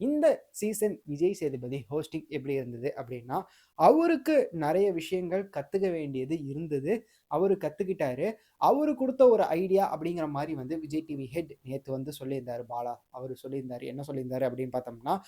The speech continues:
"அடுத்த சீசன்ல இருந்து நீங்க எப்படி வந்து ஒரு கண்டஸ்டன்ட்டை தேர்வு செய்றீங்க அப்படிங்கிற அந்த இன்டர்வியூ ப்ராசஸ் ஒண்ணு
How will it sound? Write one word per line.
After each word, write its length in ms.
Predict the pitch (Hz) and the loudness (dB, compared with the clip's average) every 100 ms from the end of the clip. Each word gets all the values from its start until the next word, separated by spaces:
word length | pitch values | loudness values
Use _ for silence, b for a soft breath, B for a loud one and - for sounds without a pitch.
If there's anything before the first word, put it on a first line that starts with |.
| B B | B B
"அடுத்த 320 | 165 - 233 | 4 6 2
சீசன்ல 500 | 214 214 214 196 156 | 0 -4 -4 -2 -2
இருந்து 320 | 135 120 127 202 - - | -2 -4 -2 -2 -4 -8
நீங்க 200 | 151 147 | -4 0
எப்படி 360 | 139 156 247 233 | 0 0 2 2
வந்து 360 | 180 139 127 214 - b - | 2 -2 -2 -2 -2 b -2
ஒரு 160 | 151 143 | 0 0
கண்டஸ்டன்ட்டை 640 | 139 139 - - 135 147 175 - _ _ - | -2 -6 -10 -10 -6 -2 -2 -4 _ _ 6
தேர்வு 280 | 196 233 247 | 8 8 4
செய்றீங்க 500 | 196 160 135 127 131 156 | -2 -2 -2 -2 0 0
அப்படிங்கிற 400 | 143 135 139 135 | 0 -6 -4 -4
அந்த 180 | 139 139 | -4 -6
இன்டர்வியூ 380 | 165 175 226 214 | -6 -2 -2 0
ப்ராசஸ் 400 | 160 170 - - | 2 0 0 -10
ஒண்ணு 140 | 139 | -8